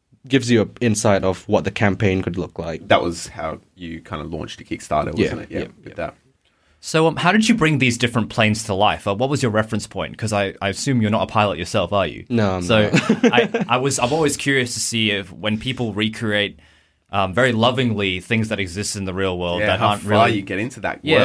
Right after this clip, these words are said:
Speaker 2: world.
Speaker 3: that aren't necessarily that accessible to you. How do you make these planes feel authentic?
Speaker 1: Well, there are some references, I'd say, from, like, cockpit footages and maybe <clears throat> being in, in a plane myself during, you know, a commute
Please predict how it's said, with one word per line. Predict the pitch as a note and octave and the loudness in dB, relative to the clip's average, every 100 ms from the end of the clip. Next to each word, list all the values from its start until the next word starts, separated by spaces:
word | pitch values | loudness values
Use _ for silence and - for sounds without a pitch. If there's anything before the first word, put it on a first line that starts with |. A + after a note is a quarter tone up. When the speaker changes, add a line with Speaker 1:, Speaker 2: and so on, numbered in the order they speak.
| G2+ | 4
Speaker 2:
world. | F2 G2+ - - | 0 -8 -18 -4
Speaker 3:
that | A#2 A2 | -4 0
aren't | C3+ C3 - - | 0 -2 -8 -6
necessarily | B2+ C3 D3 B2 | -2 -2 0 0
that | A2 A#2 | 0 0
accessible | G2+ - B2+ A2+ G#2 F2+ - | -2 -2 -2 -2 -4 -6 -4
to | G2+ F2+ F2 - | -4 -4 -6 -12
you. | G2+ G2+ F#2 G#2+ G#2+ | -8 -6 -4 -6 -8
How | A#2+ D#3+ | -4 -4
do | |
you | D3+ B2+ B2+ A#2 | -2 0 0 0
make | G2+ G#2+ A#2 - | 0 0 0 0
these | A2 A2 | -2 -2
planes | - A2 A2 G#2 G2+ | -2 2 2 2 -2
feel | - A#2+ A#2 G2 | 0 2 4 2
authentic? | F#2 G#2 G#2+ - - _ _ _ _ _ _ _ _ _ | -2 -2 -4 -8 -16 _ _ _ _ _ _ _ _ _
Speaker 1:
Well, | D3 D#3 E3 E3 D#3 - _ _ _ _ A#2 | 2 4 4 4 2 -2 _ _ _ _ 2
there | E3+ | 6
are | G3 G#3+ | 6 4
some | G3 D#3+ A#2+ G#2 | 4 4 4 0
references, | F#2+ G2 G#2 - A#2 A2+ B2+ C#3+ - - - _ - | -2 0 0 2 0 2 0 -2 -2 -10 -16 _ -2
I'd | A2 A2 | -2 0
say, | A#2+ A#2+ C#3+ C#3 | 2 2 2 -4
from, | - A#2 G2+ G2 | 0 2 2 0
like, | F#2 F#2 - | -2 -6 -6
cockpit | - A2 - A2 | -6 -4 -4 -4
footages | - B2+ B2 B2+ C3 B2 | -4 0 0 0 -2 -2
and | A2 G#2+ | -2 0
maybe | A2+ A2+ A2 A2 | 2 2 0 0
<clears throat> | - - | -4 2
being | A#2+ A#2+ | 4 4
in, | A#2+ A#2 | 4 2
in | A#2 | 2
a | A2 | 2
plane | C#3 B2 | 4 4
myself | A#2 A2 - A#2 A#2 | 4 2 2 0 0
during, | A#2 A2 G#2+ G#2 G#2 | -2 0 2 -2 -4
you | G2+ | -4
know, | F2+ | -4
a | E2 | -6
commute | - G#2+ A2 - | -8 -6 -4 -6